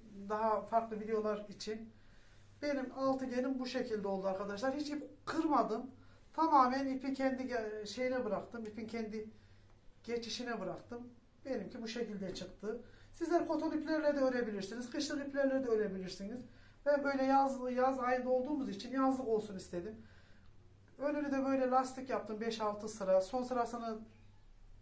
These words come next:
sık iğneyle geçtim. Yakasını böyle yaptım. Arkasını beş altı sıra buradan gittim geldim. Beş altı sıra buradan gittim geldim. Böyle kırk ile elli beden arası, e, standart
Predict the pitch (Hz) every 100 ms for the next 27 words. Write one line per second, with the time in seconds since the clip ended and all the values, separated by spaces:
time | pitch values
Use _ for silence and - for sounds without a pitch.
0 | - - 170 - 240 247 226 214 202 185
1 | 180 - - 170 190 - - - - -
2 | - - - - - - - - 240 269
3 | 262 262 262 240 254 254 233 190 - 214
4 | 240 262 262 254 254 254 262 - - -
5 | - - - - - - - - - -
6 | 202 262 269 262 262 - 254 240 240 247
7 | 220 208 214 190 196 208 240 240 233 226
8 | 233 233 214 214 208 196 214 - 196 175
9 | 180 180 233 - - - - - 254 240
10 | 233 269 262 247 240 240 247 226 214 220
11 | 233 220 - 240 233 190 196 202 214 -
12 | - - 254 233 196 233